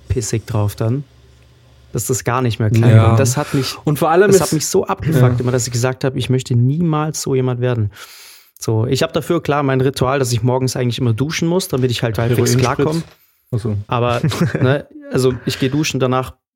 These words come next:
Speaker 1: komme ich auf mein Leben klar. Aber bei den Leuten, die dann keinen Kaffee haben, das ist, das ist ja ätzend manchmal. Also, es gibt natürlich auch Unterschiede, aber ich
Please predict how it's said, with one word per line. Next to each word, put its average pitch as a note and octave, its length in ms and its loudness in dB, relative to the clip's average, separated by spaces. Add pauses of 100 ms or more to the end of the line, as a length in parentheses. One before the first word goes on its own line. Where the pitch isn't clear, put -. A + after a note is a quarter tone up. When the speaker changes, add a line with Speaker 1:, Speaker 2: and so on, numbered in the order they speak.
(120)
Speaker 1:
komme B2+ 160 0
ich A#2+ 60 0
auf A2+ 80 -2
mein A#2+ 120 0
Leben A#2 260 2
klar. A2+ 400 -4 (440)
Aber A#2+ 240 -2
bei A#2 160 -2
den A#2 140 0
Leuten, B2+ 300 -2
die A#2+ 100 0
dann A2+ 140 -2
keinen A2+ 180 -2
Kaffee A#2+ 320 -4
haben, G#2+ 220 -2
das G#2+ 200 -6
ist, - 260 -8 (140)
das G#2 100 -4
ist G#2 140 -4
ja G#2+ 180 -2
ätzend - 400 -6
manchmal. G#2 320 -4
Also, A2 280 -4 (600)
es C3 140 -4
gibt - 140 -6
natürlich C3+ 260 0
auch B2+ 160 -2
Unterschiede, D3 640 -4
aber A#2 400 -2
ich - 520 -20